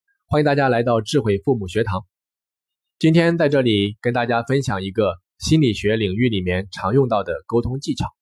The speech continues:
叫做“我问题”和“你问题”。这其实是两种不一样的说话方式，一种是把焦点放在对方身上，而另外一种则是放在自己身上。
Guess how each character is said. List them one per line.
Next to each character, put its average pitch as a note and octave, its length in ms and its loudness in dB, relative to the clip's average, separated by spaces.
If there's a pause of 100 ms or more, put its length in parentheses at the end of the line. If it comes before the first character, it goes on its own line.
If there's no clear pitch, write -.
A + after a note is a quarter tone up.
(600)
叫 A#2+ 140 2
做 G2 240 2
“我 F#2 220 0
问 C#3+ 220 0
题” F2 380 -6 (160)
和 G2 240 -2
“你 G2 220 -2
问 A#2+ 200 0
题”。 - 280 -8 (1200)
这 F3+ 120 2
其 E3+ 180 4
实 E3 160 6
是 D#3 140 2
两 B2+ 220 0
种 A2 200 -2
不 C#3 120 4
一 C3 80 2
样 C3+ 160 0
的 F#2+ 80 -6
说 A2+ 160 -4
话 A#2+ 120 -2
方 B2 180 -6
式， D3+ 220 -10 (1200)
一 G#3+ 140 4
种 A#2+ 300 0
是 E3 120 -4
把 A2+ 160 2
焦 C#3 220 2
点 G#2+ 220 -2
放 B2+ 160 -2
在 G#2 160 -4
对 D#3 160 2
方 D3 180 -2
身 G2 200 -8
上， - 160 -10 (440)
而 G#2 240 2
另 E3+ 180 4
外 G#2+ 140 0
一 G2+ 120 -4
种 F#2 220 -10 (240)
则 G#2+ 180 2
是 G#2+ 200 0
放 G#2+ 200 -2
在 E2+ 220 -6
自 E3+ 140 0
己 F#2 140 -10
身 D#2+ 180 -14
上。 - 160 -10